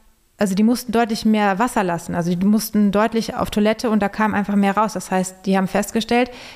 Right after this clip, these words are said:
dass der Wein dazu beiträgt, den Körper quasi auszutrocknen. Also der schwemmt mehr aus. Das heißt, wenn du Wein trinkst, musst du mehr Wasser nachfüllen, damit du nicht durch den Wein deinen Körper austrocknest.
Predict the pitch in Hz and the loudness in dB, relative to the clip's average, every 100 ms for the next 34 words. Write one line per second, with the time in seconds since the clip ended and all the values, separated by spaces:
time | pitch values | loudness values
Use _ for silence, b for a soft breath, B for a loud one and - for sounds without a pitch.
0 | - 202 - 196 170 185 190 240 233 214 | -4 -2 0 0 0 0 2 4 2 0
1 | 190 185 190 214 - 220 220 202 - 214 | -6 -2 0 0 -2 -2 0 -2 0 0
2 | 214 - 202 190 185 214 - - 165 165 | 0 -2 0 0 0 -2 -4 -4 -4 -4
3 | 156 156 - 180 185 180 214 214 214 190 | -4 -4 -2 0 0 0 2 2 0 0
4 | 196 185 208 156 - - - _ _ _ | 0 2 0 -2 -8 -14 -20 _ _ _
5 | - 147 196 190 180 196 226 254 254 226 | -4 -2 0 0 2 0 0 0 0 0
6 | 233 - 214 202 208 196 214 220 190 180 | -2 0 2 2 2 0 0 0 2 0
7 | - 240 240 226 214 214 214 214 208 - | 0 0 2 2 2 0 2 2 2 -4
8 | 214 220 - 190 175 170 202 277 320 B | -2 -2 0 0 2 2 2 2 0 B
9 | B B B B _ 202 196 - 220 202 | B B B B _ 0 0 0 0 0
10 | 180 170 165 - - - 165 - - | -4 -8 -10 -10 -16 -12 -10 -12 -16